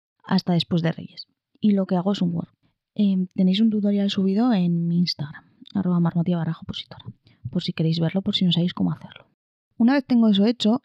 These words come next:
y con mi subrayador más favorito, marco los planes que por nada del mundo me puedo perder. O sea, que quiero ir sí o sí. A partir de ahí, a todos los demás les digo que no puedo. Sí que intento meter algún plan más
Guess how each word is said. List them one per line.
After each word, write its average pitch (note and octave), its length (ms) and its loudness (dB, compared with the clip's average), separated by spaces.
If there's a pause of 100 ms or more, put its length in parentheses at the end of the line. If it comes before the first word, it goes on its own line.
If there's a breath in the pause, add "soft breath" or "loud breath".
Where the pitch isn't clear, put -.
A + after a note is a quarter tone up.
(140)
y F3+ 460 0
con E3+ 180 0
mi E3+ 100 2
subrayador E3 440 0
más G3+ 180 0
favorito, G3 500 0 (340)
marco G#3+ 360 2
los G3+ 400 2 (320)
planes A3+ 560 2 (500)
que G#3 120 -2
por F#3+ 180 0
nada G#3+ 160 4
del A3 80 4
mundo G#3 280 4
me G#3+ 120 2
puedo F#3 200 0
perder. D3 400 -4 (500)
O - 40 -10
sea, G#3 120 2
que F#3 260 0
quiero F#3+ 240 2
ir A#3 100 -2
sí F#3+ 240 0
o D#3+ 60 2
sí. - 240 -6 (800 soft breath)
A - 100 -4
partir G#3+ 460 0
de A#3 80 0
ahí, C4+ 380 2
a G#3 100 2
todos G#3 180 0
los G#3 120 0
demás G#3+ 500 0 (180)
les F#3 160 -4
digo F3+ 200 0
que E3+ 120 -2
no D#3 120 0
puedo. - 260 -8 (540)
Sí A3+ 180 -2
que B3+ 140 0
intento B3 440 2
meter G3 360 0
algún G3+ 260 2
plan G3+ 220 2
más A#3 320 0